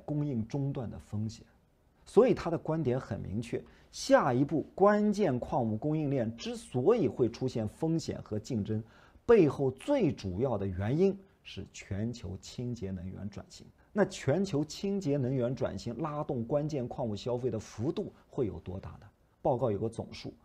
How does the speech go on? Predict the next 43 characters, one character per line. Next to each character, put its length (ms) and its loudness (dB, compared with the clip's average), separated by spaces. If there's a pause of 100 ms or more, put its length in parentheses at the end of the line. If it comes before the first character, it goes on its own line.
(260)
说 160 8
为 260 8
了 100 10
实 280 2
现 200 4
巴 340 -2
黎 140 2
气 280 0
候 180 2
协 260 2
定 140 0
的 80 0
目 160 -2
标， 320 2 (220)
也 140 2
就 140 0
是 140 0
把 240 -4
全 360 0
球 220 -2
升 280 -2
温 160 2
的 80 4
幅 240 -4
度 160 2
呢， 160 0 (220)
控 280 2
制 160 0
在 140 2
二 320 0
摄 260 4
氏 160 -2
度 160 0
以 180 -2
下， 280 -4 (360)
那 120 6
么 100 6
到 120 6
二 220 2
零 160 0
四 260 -4
零 160 0
年， 180 -6